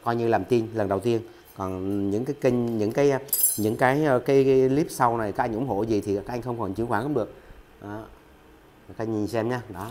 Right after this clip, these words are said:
đẹp lắm nè. Sáu trăm hai mươi ngàn về nhà. Các anh thấy có hợp lý không? Đá nó còn đầy hết các anh nha.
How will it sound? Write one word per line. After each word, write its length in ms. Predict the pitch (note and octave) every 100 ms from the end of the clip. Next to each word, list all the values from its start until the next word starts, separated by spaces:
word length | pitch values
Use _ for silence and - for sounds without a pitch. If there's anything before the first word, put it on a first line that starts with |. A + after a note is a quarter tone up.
| -
đẹp 180 | G#2+ A2
lắm 140 | C3+
nè. 60 | A2+ - - - - - -
Sáu 200 | - D3+
trăm 160 | C3+
hai 160 | A#2+ A#2+
mươi 100 | A#2
ngàn 220 | A2+ F#2+ E2+
về 180 | G2 G2+
nhà. 240 | C3 A2+ F2 - - - - - -
Các 80 |
anh 60 | B2
thấy 100 | B2+
có 80 | C#3
hợp 120 | -
lý 140 | C3+
không? 120 | D#3 A#2 - - - - - -
Đá 220 | B2 D#3+
nó 100 | D3
còn 100 | A#2
đầy 160 | A2
hết 120 | A#2+ E3
các 60 |
anh 80 | D3
nha. 200 | C#3 A2+